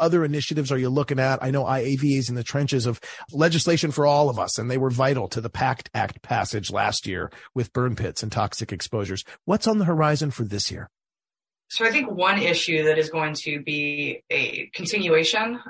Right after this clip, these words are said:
Speaker 2: uh, in terms of, you know, a fight that didn't, that wasn't as successful in the last Congress, that will be, need to be fought again in this Congress, is around getting, um, Afghanistan interpreters, our allies,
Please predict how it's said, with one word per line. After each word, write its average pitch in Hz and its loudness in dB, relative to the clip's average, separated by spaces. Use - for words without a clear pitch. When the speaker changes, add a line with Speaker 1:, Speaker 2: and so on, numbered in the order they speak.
Speaker 2:
uh, 156 6
in 165 -6
terms 156 -2
of, 139 -4
you 147 -12
know, 131 -10
a 185 4
fight 214 4
that 180 4
didn't, 202 2
that 208 4
wasn't 233 6
as 214 2
successful 214 2
in 190 -8
the 175 -4
last 170 2
Congress, 185 -2
that 170 2
will 165 2
be, 165 -6
need 190 -4
to 175 -2
be 165 -2
fought 165 6
again 165 -2
in 170 -4
this 156 0
Congress, 208 -2
is 165 6
around 185 4
getting, 180 4
um, 151 2
Afghanistan 190 2
interpreters, 180 -2
our 160 6
allies, 170 4